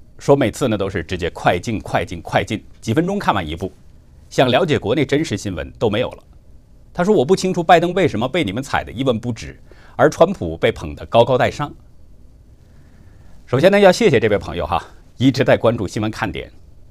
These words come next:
的确呢，像您所说的，自从美国大选到现在，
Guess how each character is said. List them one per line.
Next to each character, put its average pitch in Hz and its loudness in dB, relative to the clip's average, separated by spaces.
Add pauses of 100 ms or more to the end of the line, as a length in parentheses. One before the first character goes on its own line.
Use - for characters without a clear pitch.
(220)
的 107 -2
确 175 2
呢， 98 0
像 120 -6
您 95 -6
所 71 -8
说 73 -10
的， 73 -8
自 131 -6
从 110 -4
美 85 -6
国 101 -4
大 104 -4
选 73 -10 (160)
到 107 0
现 - -4
在， 127 -2